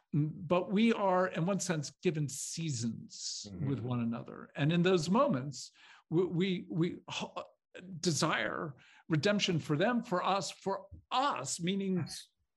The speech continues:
Speaker 1: for all of us.
Speaker 2: Yes.
Speaker 1: But within that, there's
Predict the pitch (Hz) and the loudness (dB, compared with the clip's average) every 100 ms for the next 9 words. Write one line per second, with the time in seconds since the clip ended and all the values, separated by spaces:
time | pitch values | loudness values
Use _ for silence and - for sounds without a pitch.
0 | _ _ - 220 - 277 370 214 123 - | _ _ -4 -4 0 0 2 0 -2 -6
1 | 80 160 - - - 107 - 202 202 226 | -10 -10 -12 -16 -6 -6 0 0 2 2
2 | 233 247 285 302 170 147 160 - - - | 2 2 2 4 2 2 -4 -8 -14 0
3 | 165 | 0